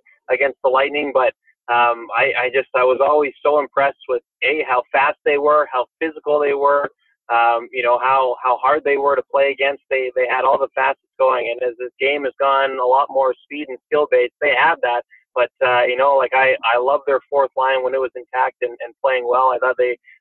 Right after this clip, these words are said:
they had the ability to, to change, to change the game around with a couple of, uh, huge impactful shifts. And, um, guys like Jake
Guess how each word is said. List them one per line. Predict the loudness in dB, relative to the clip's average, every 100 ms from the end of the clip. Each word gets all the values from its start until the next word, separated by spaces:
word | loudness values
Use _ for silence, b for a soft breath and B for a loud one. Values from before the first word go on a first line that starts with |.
| -2
they | 2
had | 2 2
the |
ability | 0 2 2 2 -2 -2
to, | 0 2 0 _ b b -18
to | -10
change, | -2 -2 -2 -8 -16
to | -8
change | -2 -2 -2
the |
game | -2 0
around | 0 0 2
with | 0
a | -2 -2
couple | -2 0 -2
of, | 0 0
uh, | -2 -2 -6
huge | -8 -6 -6
impactful | -6 -2 -2 -2 -6 -4 0
shifts. | 0 -2 -4
And, | -4 -4 -12 b b -4
um, | -2 -2 -2
guys | 0 0 2
like | 0 0
Jake | -2 -2